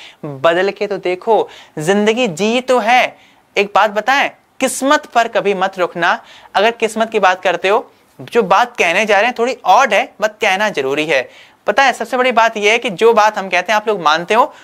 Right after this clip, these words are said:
तो बहुत बहुत शुक्रिया। अगर हमने कहा कि हैप्पी बर्थडे विश कीजिए, आप सभी लोगों ने विश किया,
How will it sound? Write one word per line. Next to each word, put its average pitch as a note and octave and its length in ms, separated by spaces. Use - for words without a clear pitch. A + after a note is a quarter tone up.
तो A3 60
बहुत G3 320
बहुत G3+ 260
शुक्रिया। F3 400
अगर G#3 200
हमने F#3+ 240
कहा F#3 240
कि G3+ 100
हैप्पी F3 180
बर्थडे F3 220
विश D3+ 180
कीजिए, F#3 260
आप F#3+ 160
सभी F#3 220
लोगों F3+ 160
ने F3+ 60
विश D#3+ 180
किया, F#3+ 300